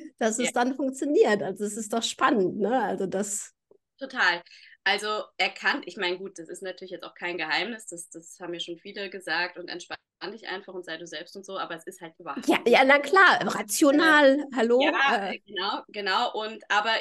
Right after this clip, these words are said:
Speaker 2: das ist wirklich auch so was, ähm, was ich immer wieder bewusst versuche umzusetzen. Also ich merk das ja in ganz vielen meiner, meiner <laughs> Jobs, die ich mache, dass mein Perfektionismus mein größter Gegner ist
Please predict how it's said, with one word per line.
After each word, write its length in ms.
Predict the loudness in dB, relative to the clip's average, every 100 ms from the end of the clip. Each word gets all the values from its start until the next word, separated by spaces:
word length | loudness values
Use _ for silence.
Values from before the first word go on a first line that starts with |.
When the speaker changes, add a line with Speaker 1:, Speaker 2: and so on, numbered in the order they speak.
| -4
Speaker 2:
das 140 | -8 -8
ist 180 | -8
wirklich 340 | -8 -8 -6 -2
auch 180 | -2 -4
so 200 | -10 -6
was, 240 | -4 -6 -12 _
ähm, 480 | -8 -6 -6 -8 -12 _ _ -6
was 160 | -6 -6
ich 200 | -16 -18 _ _ -6
immer 300 | -2 -2 -2
wieder 220 | -6 -6
bewusst 540 | -8 -12 -8 -8 -8
versuche 880 | -12 -12 -12 -8 -6 -2 -2 -2 -6 -10
umzusetzen. 760 | -12 -12 -12 -12 -12 -14 -10
Also 200 | -6 -6
ich 120 | -8 -4
merk 200 | -4 -4
das 140 | -10
ja 60 | -8
in 80 | -6
ganz 260 | -6 -8
vielen 320 | -12 -8 -6 -2
meiner, 420 | -2 -2 -4 -8 _ _ _ -12
meiner 220 | -8 -6
<laughs> 20 |
Jobs, 420 | -4 0 -2 -2
die 140 | -8 -8
ich 100 | -4
mache, 420 | -4 -2 -4 -6 -10 _ _ _
dass 320 | -10 -6 -4
mein 160 | -4 -4
Perfektionismus 720 | -4 -6 -10 -10 -12 -12 -10
mein 140 | -8 -8
größter 300 | -10 -10 -8
Gegner 360 | -8 -8 -8 -8
ist 220 | -12